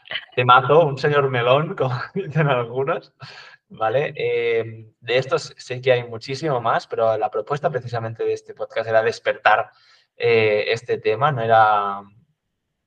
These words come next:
profundizar mucho más, aunque hemos abierto temas importantes.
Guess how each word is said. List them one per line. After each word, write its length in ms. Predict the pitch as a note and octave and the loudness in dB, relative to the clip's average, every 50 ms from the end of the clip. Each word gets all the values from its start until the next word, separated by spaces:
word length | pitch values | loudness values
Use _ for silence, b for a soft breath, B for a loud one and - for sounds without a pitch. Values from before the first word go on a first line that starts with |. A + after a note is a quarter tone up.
| _ _ _ | _ _ _
profundizar 520 | - B2+ B2 B2 C3 C3 C3 C3 D3 D#3 D#3 | 2 2 2 2 2 0 2 4 4 4 4
mucho 240 | D#3 D3+ D3 C3 | 4 4 4 4
más, 160 | B2+ C3 C3 B2+ | 4 4 4 2
aunque 240 | B2 A#2+ B2 B2+ | 0 -2 -2 -4
hemos 200 | A#2+ B2 B2+ B2+ | -4 -2 -2 -2
abierto 300 | B2+ B2 B2 A#2 - A2+ G#2 | -2 -2 -2 -4 -6 -8 -10
temas 340 | A#2 A2 A2 G#2+ - - - | -8 -8 -10 -10 -10 -14 -18
importantes. 960 | - A2 A2 G#2+ - G#2+ G#2 G#2 - G#2+ G#2+ A2+ A#2+ D3+ F#3 - - - _ | -18 -18 -12 -6 -6 -6 -4 -4 -4 -6 -6 -4 -2 -2 -2 -2 -6 -12 _